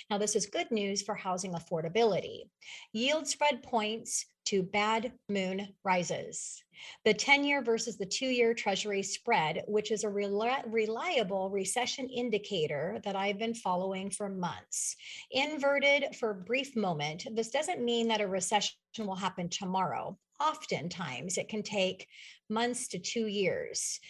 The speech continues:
But if you take a look, you can see how every time in the past that we have seen an inversion, a recession has followed. I expect the inversions to get worse as the Fed continues to hike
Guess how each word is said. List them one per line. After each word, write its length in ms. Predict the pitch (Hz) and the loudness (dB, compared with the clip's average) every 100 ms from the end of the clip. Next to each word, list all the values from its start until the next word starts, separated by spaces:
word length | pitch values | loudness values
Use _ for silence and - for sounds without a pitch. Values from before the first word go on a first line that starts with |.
| - - | -20 -6
But 220 | 196 214 - | -2 0 0
if 220 | 294 302 | -2 0
you 100 | 339 | -2
take 260 | 302 269 | 0 0
a 40 | 226 | 0
look, 400 | 190 202 226 - | 2 2 2 0
you 240 | 208 214 | -4 -2
can 160 | 214 202 | -2 -4
see 280 | - 254 233 | -2 0 0
how 240 | 202 190 - | -2 -4 -2
every 380 | 254 254 285 | -4 -4 -6
time 460 | 277 - 247 220 208 | -6 -2 0 0 0
in 180 | 208 208 | -2 -4
the 80 | - | -6
past 480 | - 233 196 180 | -4 -2 -2 -2
that 100 | 202 | -4
we 140 | 190 196 | -2 0
have 140 | 202 | 0
seen 300 | 190 220 208 | 0 -2 -2
an 100 | 196 | -2
inversion, 760 | 180 180 180 262 330 - 185 185 202 - - | -2 -2 -2 -4 -2 -4 -2 -4 -6 -12 -6
a 80 | 208 | -4
recession 500 | 196 - 185 - 185 | -2 -2 -2 0 -2
has 160 | 180 - | -2 0
followed. 500 | 202 180 147 - - - - - | 2 2 0 -8 -12 -14 -14 2
I 100 | 240 | 4
expect 340 | 220 - 269 | 6 4 2
the 100 | 269 | 2
inversions 580 | 247 208 226 254 285 285 | -2 2 0 0 -4 -4
to 100 | - | -4
get 220 | 185 180 175 | -2 -2 0
worse 460 | 202 247 311 - - | 0 2 2 0 0
as 140 | 214 | -2
the 80 | 220 | -2
Fed 260 | 220 214 214 | 0 0 0
continues 540 | 233 226 208 202 190 | -4 -2 -2 -2 -2
to 80 | 185 | -4
hike 280 | 196 175 | -2 -4